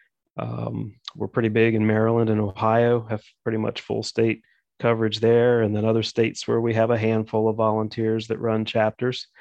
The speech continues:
And, uh, it works pretty well. So here we are twenty-five years later, and, and folks just like Dad and, and we did back in Virginia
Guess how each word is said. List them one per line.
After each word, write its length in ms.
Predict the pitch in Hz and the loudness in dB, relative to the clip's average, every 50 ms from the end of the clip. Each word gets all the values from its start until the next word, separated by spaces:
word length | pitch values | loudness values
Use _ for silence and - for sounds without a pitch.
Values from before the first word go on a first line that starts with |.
| - - - - - _ _ _ - | -20 -20 -20 -20 -20 _ _ _ -4
And, 360 | - 113 110 110 113 117 120 | 0 0 2 2 2 2 2
uh, 260 | 120 117 117 120 117 123 | 2 2 2 0 -2 -2
it 80 | 131 139 | -2 0
works 240 | 139 160 170 - - | 2 2 0 0 -2
pretty 240 | - 180 180 180 175 | -2 0 0 2 2
well. 320 | 175 190 214 185 131 107 - | 4 4 4 2 2 0 -4
So 340 | - - - 113 117 110 110 - _ _ _ _ - - - | -6 -2 0 2 2 0 0 -6 _ _ _ _ -20 -6 -2
here 120 | 139 139 | 2 4
we 120 | 143 147 | 4 6
are 120 | 151 151 143 | 6 4 2
twenty-five 540 | - - 147 147 147 - 147 143 139 143 143 | 2 2 2 2 2 2 2 2 4 4 4
years 240 | 147 151 143 135 | 2 2 2 4
later, 420 | 143 143 147 156 160 165 165 165 156 | 4 4 4 6 4 4 4 4 4
and, 260 | 117 113 107 101 - - - - - - - - _ _ _ _ _ - - | 2 2 0 -2 -6 -10 -20 -20 -20 -20 -20 -20 _ _ _ _ _ -12 -8
and 200 | - 107 107 - | -6 -6 -4 2
folks 360 | - 131 131 127 - - - | 2 2 2 2 0 -4 -4
just 220 | - 123 - - - | -2 -2 -2 0 2
like 220 | 131 131 127 123 | 2 2 2 2
Dad 360 | 131 127 127 131 135 135 127 110 110 - - | 4 4 6 6 6 4 2 -2 -12 -14 -8
and, 280 | 110 110 107 104 104 - 110 | -4 -2 -2 -2 -2 -2 -4
and 180 | 104 101 104 | -4 -2 0
we 140 | 110 123 127 | 2 2 4
did 260 | 117 123 127 123 117 | 4 4 2 2 2
back 260 | 123 120 123 123 - | 2 2 2 0 0
in 120 | 127 120 117 | -2 0 0
Virginia 560 | 117 117 113 117 113 120 123 131 139 135 | 0 -2 -4 -2 0 2 4 4 4 4